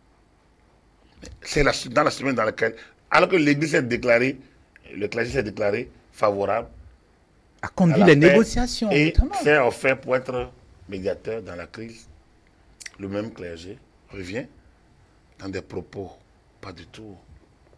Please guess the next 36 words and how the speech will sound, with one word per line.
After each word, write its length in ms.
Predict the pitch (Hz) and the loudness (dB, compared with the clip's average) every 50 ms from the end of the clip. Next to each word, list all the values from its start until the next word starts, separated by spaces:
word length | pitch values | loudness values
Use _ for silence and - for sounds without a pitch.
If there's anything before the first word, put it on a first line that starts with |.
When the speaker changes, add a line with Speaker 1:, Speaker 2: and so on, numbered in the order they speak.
| _ _ - | _ _ -20
Speaker 1:
agréables, 380 | - - 101 117 139 139 117 - - - | -20 -18 -16 -16 -16 -16 -18 -20 -20 -20
enfin, 960 | - - - _ - - _ - - - - _ _ _ _ _ - - - 101 | -20 -20 -20 _ -20 -20 _ -20 -20 -20 -20 _ _ _ _ _ -20 -16 -16 -14
en 40 | 98 | -14
parlant 480 | - - 101 98 98 104 110 113 113 117 - _ _ _ - | -14 -14 -14 -14 -12 -14 -14 -16 -18 -20 -20 _ _ _ -10
d'exilés, 580 | 95 95 98 98 101 101 107 110 110 117 120 | -8 -8 -8 -8 -12 -12 -10 -8 -6 -6 -6
par 200 | 110 113 101 90 | -4 -6 -8 -8
exemple. 220 | 82 76 80 78 - _ _ _ _ _ - | -10 -14 -20 -20 -20 _ _ _ _ _ -14
Speaker 2:
Hmm. 100 | - 110 95 85 - _ _ _ _ _ - | -12 -12 -12 -14 -18 _ _ _ _ _ -18
Speaker 1:
Un 100 | 98 104 | -12 -10
exilé 520 | 110 110 107 107 113 123 139 165 175 - - _ _ _ _ _ | -10 -10 -10 -12 -12 -10 -10 -10 -12 -14 -18 _ _ _ _ _
a 100 | - 95 107 110 | -16 -16 -16 -16
un 40 | 104 | -16
contenu. 480 | - - 101 98 104 120 135 156 139 92 87 _ _ _ _ _ _ _ _ _ _ _ _ _ _ _ _ _ _ _ | -16 -16 -16 -14 -14 -14 -14 -14 -16 -18 -20 _ _ _ _ _ _ _ _ _ _ _ _ _ _ _ _ _ _ _
Que 120 | - 185 | -6 -6
des 80 | 139 113 | -6 -6
compatriotes 500 | - - 98 - 107 98 - 104 110 - | -6 -10 -8 -8 -8 -8 -6 -8 -10 -6
soient 160 | - 120 107 | -4 -4 -6
dehors 380 | 95 90 85 92 92 98 98 - | -6 -6 -8 -6 -6 -6 -8 -8
pour 180 | - - 107 | -14 -18 -18
diverses 280 | 98 90 92 98 98 87 | -18 -14 -12 -12 -12 -12
raisons. 360 | 87 85 82 80 85 92 92 - _ - - _ _ _ - _ _ _ _ - | -14 -18 -20 -20 -20 -20 -20 -20 _ -20 -20 _ _ _ -20 _ _ _ _ -20
Le 120 | - 92 | -20 -18
mot 160 | 90 95 110 120 | -14 -14 -14 -14
com-, 160 | 120 - 117 - - 92 101 92 | -14 -18 -20 -20 -20 -18 -18 -16
le 60 | 95 | -16
mot 120 | 92 98 - | -16 -16 -16
compatriote 640 | - - 101 90 92 92 - 101 110 113 - - - - - _ _ _ _ _ - - _ _ _ _ - | -16 -18 -16 -14 -16 -12 -10 -10 -10 -10 -10 -18 -20 -20 -20 _ _ _ _ _ -20 -20 _ _ _ _ -20
qui 100 | - - - | -20 -20 -16
se 80 | 113 95 | -16 -16
sont 220 | - - 117 107 | -14 -12 -12 -10
exilés, 480 | 98 92 85 92 90 92 92 98 110 107 | -10 -12 -12 -16 -16 -14 -14 -14 -14 -16
c'est 160 | - - 98 | -18 -20 -20
différent 280 | 85 95 92 - 127 139 | -20 -20 -16 -14 -14 -12
des, 140 | 107 101 87 | -14 -14 -16
des 520 | 80 - 85 80 80 90 92 95 85 87 | -18 -20 -20 -20 -20 -20 -20 -20 -18 -18
exilés. 400 | 87 82 87 85 85 85 82 82 | -20 -20 -20 -20 -20 -20 -20 -20